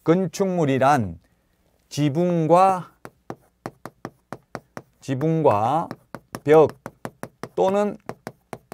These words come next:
기둥이 있는 것을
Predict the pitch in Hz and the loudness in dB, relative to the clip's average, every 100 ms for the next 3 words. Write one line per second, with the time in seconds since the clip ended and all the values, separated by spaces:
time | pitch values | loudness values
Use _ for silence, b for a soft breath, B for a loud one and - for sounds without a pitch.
0 | - - - _ _ - _ - - - | -20 -20 -20 _ _ -20 _ -20 -20 -20
1 | - - - _ _ 135 139 185 196 170 | -18 -18 -18 _ _ -4 0 2 2 2
2 | 135 123 139 135 135 - 180 180 | 2 0 0 2 2 2 4 4